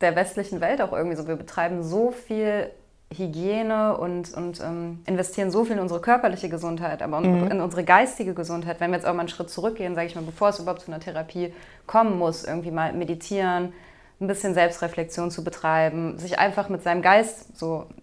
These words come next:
Speaker 1: eine Hygiene des Geistes irgendwie so zu
Speaker 2: Mhm.
Speaker 1: betreiben. Das ist halt auch in unserer Gesellschaft überhaupt noch nicht irgendwie so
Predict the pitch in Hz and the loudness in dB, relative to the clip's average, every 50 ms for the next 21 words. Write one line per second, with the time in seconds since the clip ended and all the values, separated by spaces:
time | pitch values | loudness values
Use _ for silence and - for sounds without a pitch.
0 | _ _ _ - 180 185 185 175 165 160 190 214 214 208 170 165 - - 175 190 | _ _ _ -4 0 0 0 0 0 0 2 2 2 2 0 -2 -2 2 2 4
1 | 226 233 233 - - 160 160 - 156 151 165 156 147 147 160 151 - - 165 180 | 4 2 0 -4 -6 -6 -4 -2 -2 -2 -2 -4 -4 -4 -4 -6 -6 0 4 4
2 | 202 190 185 - 160 170 170 165 - 247 247 - 277 - - 190 - - 180 175 | 6 6 8 6 4 4 0 -2 -4 -4 0 0 2 2 2 2 0 0 -2 -2
3 | 196 190 196 185 175 170 180 190 226 226 220 208 208 - - 170 202 196 - 233 | 0 0 0 0 0 0 0 0 0 0 -2 -6 -6 -6 -6 -4 -4 0 2 2
4 | 226 254 - - - 220 220 220 226 220 220 220 - - - - 202 202 196 190 | 2 0 0 -2 0 0 0 0 0 -2 -2 -4 -6 -6 -4 -2 -2 -2 -2 -2
5 | 202 185 190 190 190 190 190 190 | -2 -2 0 0 0 0 0 -2